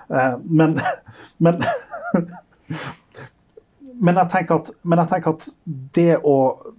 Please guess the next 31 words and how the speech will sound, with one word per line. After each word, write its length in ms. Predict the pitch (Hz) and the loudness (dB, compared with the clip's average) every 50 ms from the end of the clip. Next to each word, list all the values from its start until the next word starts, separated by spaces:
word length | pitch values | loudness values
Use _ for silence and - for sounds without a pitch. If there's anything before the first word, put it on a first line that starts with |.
| 160 151 160 147 170 - _ _ _ 269 285 320 320 311 277 240 - - 160 151 151 165 - - - | -20 -18 -18 -18 -20 -20 _ _ _ -20 -20 -18 -14 -14 -12 -12 -14 -16 -16 -16 -16 -16 -20 -20 -4
hvordan 320 | - 175 170 - - 160 170 | -2 -2 0 2 0 0 0
skal 260 | - - 180 170 156 | 0 0 0 2 2
vi 60 | 151 - | 2 2
på 100 | - 143 | 0 0
en 60 | 139 | -2
måte 240 | 135 135 - 147 127 120 - - - - 143 131 123 | -2 0 0 0 0 0 -2 -6 -10 -6 -4 0 2
regulere 480 | 151 156 143 120 135 139 165 180 156 110 | 4 2 2 2 0 2 2 2 2 0
det 80 | 104 | 0
her? 180 | 101 110 117 135 | -2 -2 0 2
Og 80 | 147 147 | 2 2
jeg 80 | 143 - | 2 0
tenker 200 | 160 156 160 131 | 0 0 0 -2
at 80 | 123 131 | 0 0
vi 100 | 139 147 | 0 0
må, 220 | 147 151 165 170 156 127 107 - - _ _ _ _ _ _ _ | 2 2 4 4 4 2 2 -2 -10 _ _ _ _ _ _ _
mennesker, 680 | 143 135 135 147 165 180 170 - - - - - 104 92 - - _ _ _ _ _ _ _ _ _ _ _ _ - | 0 2 2 2 2 2 0 0 -2 -4 -6 -6 -6 -6 -8 -12 _ _ _ _ _ _ _ _ _ _ _ _ -2
mennesker 560 | 131 131 151 165 165 147 120 - - - 110 - - | 0 2 4 4 4 2 0 -2 -4 -6 -4 0 2
har, 240 | 143 139 117 113 95 101 113 110 - - | 2 2 2 0 -4 -10 -14 -12 -6 -2
har 160 | 139 123 117 | -2 -2 0
sex, 300 | - - 156 156 - - - | -2 -4 -4 -4 -6 -10 -8
mennesker 520 | 131 127 139 151 147 127 - - - 107 | -4 -2 0 0 0 -2 -4 -8 -12 -8
blir 240 | 110 123 127 123 117 - | -6 -4 -4 -4 -4 -8
kåt, 400 | - - 180 160 - - - - | -6 -2 0 0 0 -2 -6 -10
og 140 | - 117 | -4 -2
når 220 | 120 135 131 127 127 | 0 0 0 0 -2
man 140 | 117 110 107 | -4 -6 -8
kåt, 320 | - - 175 170 147 - - _ | -4 0 0 0 0 0 -4 _
blir 340 | 135 127 127 147 143 135 - | -8 -4 -2 0 0 -2 -2
kåt, 420 | - - 170 156 - - _ - _ _ _ - - - - _ _ _ _ _ _ _ _ | -4 -2 -2 -2 -2 -4 _ -20 _ _ _ -20 -20 -20 -20 _ _ _ _ _ _ _ _
så 260 | - - - - - 143 | -14 -12 -8 -4 -4 -4
s-, 300 | - - - - - | -4 -4 -8 -10 -10